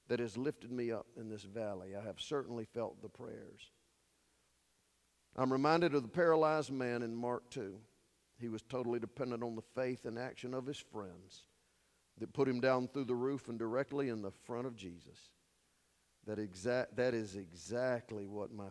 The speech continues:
faith family did for me last Sunday. You brought me and my family directly to the throne of grace, presented our needs to Jesus,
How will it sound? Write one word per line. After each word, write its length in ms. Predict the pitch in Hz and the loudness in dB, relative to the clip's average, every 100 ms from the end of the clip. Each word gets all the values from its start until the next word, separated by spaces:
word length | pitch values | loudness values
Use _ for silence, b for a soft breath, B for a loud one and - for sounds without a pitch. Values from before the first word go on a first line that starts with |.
| - | -6
faith 200 | 117 110 - | -4 -4 -6
family 360 | 107 101 95 87 | -8 -8 -10 -10
did 180 | 104 101 85 | -6 -6 -6
for 120 | - 98 | -12 -10
me 300 | 95 95 92 | -10 -10 -10
last 360 | 98 92 92 - | -10 -10 -12 -14
Sunday. 360 | 92 90 - _ _ _ _ _ _ _ _ b b b b b 110 | -14 -16 -20 _ _ _ _ _ _ _ _ b b b b b -12
You 120 | 107 | -4
brought 340 | 101 127 123 | 2 4 4
me 180 | 135 143 | 4 4
and 100 | 139 | 4
my 120 | 139 | 2
family 380 | - 143 147 147 | 2 2 2 2
directly 540 | 139 131 147 147 156 | 2 4 4 2 -2
to 120 | 135 131 | 0 0
the 120 | 127 | -2
throne 320 | - 139 143 | -2 -2 -2
of 140 | 135 | -4
grace, 420 | 120 76 69 - - _ _ _ _ b b b b _ - | -8 -10 -10 -18 -20 _ _ _ _ b b b b _ -12
presented 420 | 104 123 127 135 | -4 2 6 8
our 160 | 135 | 8
needs 320 | 135 147 139 - | 8 4 2 -6
to 120 | 143 | -10
Jesus, 680 | 90 85 80 - - - | -8 -10 -12 -18 -20 -20